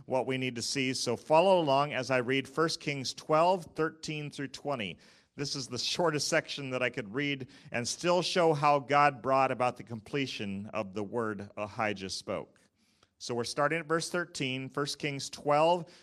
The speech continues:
thirteen to twenty. The king answered the people harshly, rejecting the advice given him by the elders. He followed the advice of the young men and said, "My father made your yoke heavy. I will make it even heavier.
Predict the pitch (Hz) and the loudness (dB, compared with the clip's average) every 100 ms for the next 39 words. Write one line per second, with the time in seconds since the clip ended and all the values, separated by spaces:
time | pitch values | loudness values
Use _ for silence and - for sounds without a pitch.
0 | _ 147 151 151 156 151 - 131 127 135 | _ -2 -2 -4 -4 -4 -2 -2 -2 -6
1 | - - _ 143 - 185 185 180 156 185 | -10 -20 _ -6 2 4 4 2 2 2
2 | 190 196 156 156 151 147 123 165 165 - | 2 -2 -2 -2 -2 -2 4 6 6 2
3 | 180 196 208 - _ _ 131 143 - 175 | -2 -2 -4 -10 _ _ -4 -2 4 4
4 | - 196 165 151 120 135 139 - 139 139 | 4 0 2 2 4 4 4 0 -2 0
5 | 135 143 123 120 101 85 151 165 160 135 | -2 -2 0 0 0 2 2 0 -2 -4
6 | 120 - 147 160 135 120 104 127 151 151 | -4 2 4 4 2 -2 0 2 2 2
7 | 120 113 139 151 139 127 110 127 117 107 | -4 -2 -2 0 -4 -4 -4 -4 -2 0
8 | 139 156 - 151 147 139 139 147 120 117 | 0 0 2 2 2 0 0 0 0 -2
9 | 107 123 - - 160 180 196 196 - - | 0 0 -2 0 2 2 2 -2 -10 -20
10 | - 123 143 143 143 143 156 - 143 156 | -2 2 4 2 0 0 -2 -4 -6 -2
11 | 170 165 160 214 180 123 82 64 | 0 0 2 4 4 2 0 -6